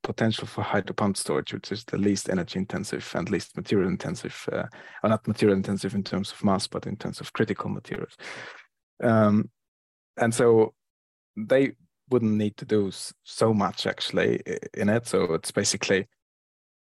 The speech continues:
in Switzerland, they probably would need to cover all the rooftops with solar P V and, um, and change the, the mobility infrastructures and, uh, industrial infrastructures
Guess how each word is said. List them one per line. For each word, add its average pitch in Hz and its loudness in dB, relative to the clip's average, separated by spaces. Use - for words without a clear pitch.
in 110 0
Switzerland, 110 4
they 98 4
probably 98 4
would 98 -4
need 101 -2
to - -12
cover 95 4
all 98 4
the 101 0
rooftops 117 2
with 95 -6
solar 127 4
P 117 0
V 117 2
and, 98 0
um, - -2
and 101 -2
change 107 2
the, 92 2
the - -4
mobility 107 2
infrastructures - -4
and, - -4
uh, 87 0
industrial 113 0
infrastructures - -6